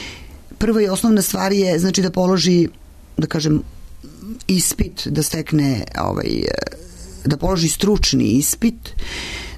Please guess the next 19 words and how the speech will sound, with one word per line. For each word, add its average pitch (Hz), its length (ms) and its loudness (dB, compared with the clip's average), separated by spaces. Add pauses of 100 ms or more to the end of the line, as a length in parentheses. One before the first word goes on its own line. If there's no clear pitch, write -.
da 160 80 0
dobije 180 300 0
tu 175 100 2
licencu 190 920 2 (680)
i 185 280 4
to 269 120 0
je 226 80 0
dobro. 127 460 -2 (440)
Treba, 214 280 0 (220)
treba, 226 280 4 (100)
trebaju 208 440 2
ljudi 143 260 4
da 131 80 -2
nauče 92 420 0
stvari. - 600 -6 (280)
Zbilja, 170 340 4
treba 185 340 0 (160)
da 156 100 0
znate, 180 600 0